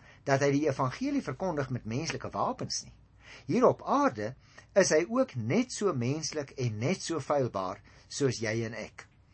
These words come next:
Toe ek sekere boeke met jou behandel het, eh, en die Baal godsdiens in die Ou Testament ter sprake was, sal jy miskien jou herinner, as jy op daai stadium geluister het, dat ek vir jou verduidelik het dat dit 'n baie opvallende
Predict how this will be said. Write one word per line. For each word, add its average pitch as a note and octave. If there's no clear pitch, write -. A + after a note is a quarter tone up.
Toe C#3
ek G3
sekere G3+
boeke C#3
met D#3
jou C3
behandel C3+
het, -
eh, A2
en A#2
die G#2+
Baal D3
godsdiens C#3
in A2
die A2+
Ou A3
Testament C3
ter A2+
sprake F#3
was, G2+
sal E3+
jy D3
miskien F#3
jou C#3
herinner, D3+
as C3
jy B2
op A#2
daai B2
stadium C#3+
geluister A2+
het, A2+
dat A#2+
ek C3+
vir C3+
jou A#2
verduidelik C#3
het B2
dat A#2+
dit F#3+
'n D#3+
baie G3+
opvallende E3+